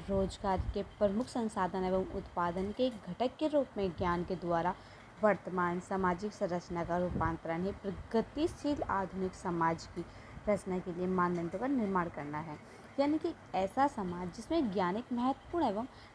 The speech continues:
निर्णायक भूमिका निभाता है, वह अपनी शुरुआत में प्रयोगशाला की परिस्थिति को सुनिश्चित करता है। अगर हम कहें कि जो मा-, समाज है, समाज की जो रचना है वो ज्ञान के ही द्वारा होती है, ये बड़ी आसानी और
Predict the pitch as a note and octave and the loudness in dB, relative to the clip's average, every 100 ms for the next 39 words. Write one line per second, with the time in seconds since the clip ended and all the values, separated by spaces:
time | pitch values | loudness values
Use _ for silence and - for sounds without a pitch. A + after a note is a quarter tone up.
0 | - F4 E4+ C4+ F#3+ G3 F#3+ F#3 E3 E3+ | 2 6 8 6 2 0 0 0 0 0
1 | E3+ - G3 G#3 C4 C#4 - - - - | -2 0 2 4 2 0 -4 -10 -18 -6
2 | G#3+ F#3 F#3 F3 G#3 A#3+ B3+ B3+ B3 B3 | -2 2 4 4 0 -2 2 2 2 0
3 | B3+ B3+ B3 A3+ A3+ B3 F#4 - - - | 0 0 0 0 -6 -8 -8 -8 -8 0
4 | A#3 - A3 - - D#3 C#3 D#3 D#3+ - | 0 0 -4 -4 -2 -2 -2 -4 -4 -6
5 | - - - A#3 D4+ D#4 D4 B3 A#3 A#3 | -12 -10 -2 2 4 4 2 0 0 -4
6 | C4 C4+ - - - - - G3+ F3+ - | -4 -6 -8 -18 -20 -20 -12 -10 -10 -4
7 | C#4+ D#4+ B3+ G#3 - G#3 G3+ A3+ G#3+ G3 | -2 2 2 2 0 0 2 2 2 0
8 | A3 G#3 G3+ - C#4 A3+ - G3+ D#4+ G#4 | 2 0 0 0 2 2 2 0 0 0
9 | - G#3+ F3+ G3 G3+ - G3+ F#3+ D4 A#3 | -2 2 4 4 0 0 -2 0 -2 2
10 | G3 E3+ E3 F3 D#3 D3+ E3 D3 - - | 4 6 4 2 0 -2 -2 -4 -8 -16
11 | - - - - F3 F3+ A3+ C4 B3 A#3+ | -18 -18 -18 -10 -8 -2 0 2 4 2
12 | G#3+ G3+ G3 A3 A#3 A3+ | 4 2 2 4 4 2